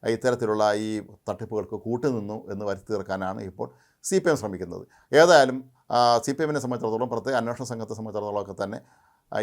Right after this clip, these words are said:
ഈ കേസിൽ ഇങ്ങനെ മുന്നോട്ട് കൊണ്ടുപോവുകയാണെങ്കിൽ നേരെ വിപരീത ഫലമായിരിക്കും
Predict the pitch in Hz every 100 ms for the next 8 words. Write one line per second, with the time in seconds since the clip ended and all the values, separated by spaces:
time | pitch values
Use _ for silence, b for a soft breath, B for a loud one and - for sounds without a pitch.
0 | 131 143 113 110 131 135 135 160 165 -
1 | _ 117 127 143 139 120 104 104 110 107
2 | 95 98 90 95 b b b b - 123
3 | 131 160 147 131 156 175 139 120 113 107
4 | 101